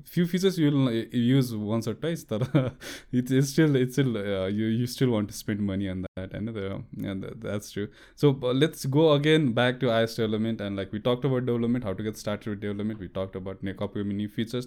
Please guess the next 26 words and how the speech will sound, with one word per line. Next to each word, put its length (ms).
तर 240
in 120
terms 360
of 140
त्यो 180
एउटा 180
एकदमै 320
बज 280
कुरालाई 380
एकचोटि 340
कुरा 220
गर्नु 140
मन 180
छ 80
मलाई 200
चाहिँ, 200
होइन? 120
त्यो 240
जुन 100
एप 120
स्टोरको 280
थर्टी 160
पर्सेन्ट 220
कमिसन 280
छ 160
नि 80